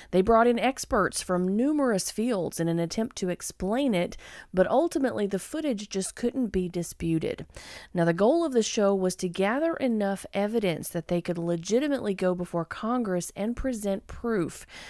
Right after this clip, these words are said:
that there is something unknown being encountered by our military.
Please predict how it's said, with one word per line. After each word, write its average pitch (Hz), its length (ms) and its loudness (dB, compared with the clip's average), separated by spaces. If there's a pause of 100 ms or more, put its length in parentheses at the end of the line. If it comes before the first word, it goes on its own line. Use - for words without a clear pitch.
(180)
that 175 120 -4
there 175 160 2
is 170 140 0
something 262 580 0
unknown 247 720 2
being 175 320 0
encountered 170 920 -4
by 165 400 -4
our 160 240 -6
military. 165 800 -4